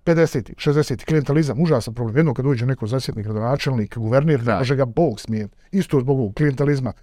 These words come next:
Speaker 1: patronage network. I tu skonta, "Ajde, probamo ovo." I tad su uveli primaries, ove izbore unutar političkih partija, demokratizovali političke partije, da prvo trebaš da ubijediš svoje u političkoj partiji da si ti taj.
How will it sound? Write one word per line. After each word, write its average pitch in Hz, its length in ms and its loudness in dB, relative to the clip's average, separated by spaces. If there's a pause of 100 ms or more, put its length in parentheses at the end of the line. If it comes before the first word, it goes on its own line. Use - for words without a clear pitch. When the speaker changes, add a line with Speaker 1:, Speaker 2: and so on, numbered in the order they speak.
(120)
Speaker 1:
patronage 143 400 2
network. 131 480 0 (600)
I 117 80 -6
tu 120 140 -2
skonta, - 440 -2
"Ajde, - 200 -8
probamo 170 300 0
ovo." 120 220 -2 (1300)
I 123 100 -8
tad 143 220 0
su 165 100 0
uveli 165 160 4
primaries, 135 680 0 (100)
ove 117 260 -2
izbore 135 440 2
unutar 135 340 0
političkih 120 460 -4
partija, 127 360 2
demokratizovali 123 580 -2
političke 107 360 -4
partije, - 380 -2 (280)
da 113 120 -8
prvo 127 320 -2
trebaš 135 520 -2 (260)
da 113 100 -2
ubijediš 117 440 -2
svoje 240 320 4 (220)
u 135 100 -6
političkoj 135 460 -2
partiji 123 380 -2
da 185 120 2
si - 120 -8
ti 196 160 -2
taj. 110 260 0